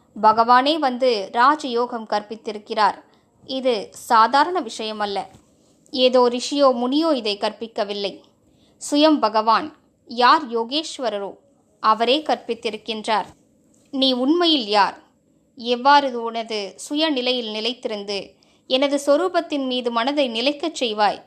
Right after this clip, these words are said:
என்று அவரே கூறியிருக்கின்றார். "என்னிடம் எவ்வாறு தொடர்பு கொள்வாய்? எப்படி என்னிடமிருந்து சக்தி பெறுவாய்?"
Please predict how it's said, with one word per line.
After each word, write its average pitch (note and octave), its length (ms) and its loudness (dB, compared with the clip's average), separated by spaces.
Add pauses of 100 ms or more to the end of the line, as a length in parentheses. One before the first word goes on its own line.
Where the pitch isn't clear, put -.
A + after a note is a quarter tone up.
(140)
என்று A3 540 -8
அவரே B3 520 0
கூறியிருக்கின்றார். G#3 880 -4 (800)
"என்னிடம் C4 500 2
எவ்வாறு C4+ 460 0
தொடர்பு A#3 380 -4
கொள்வாய்? G#3 460 -4 (920)
எப்படி C#4 500 0
என்னிடமிருந்து C4 640 0
சக்தி - 380 -8
பெறுவாய்?" G#3+ 460 0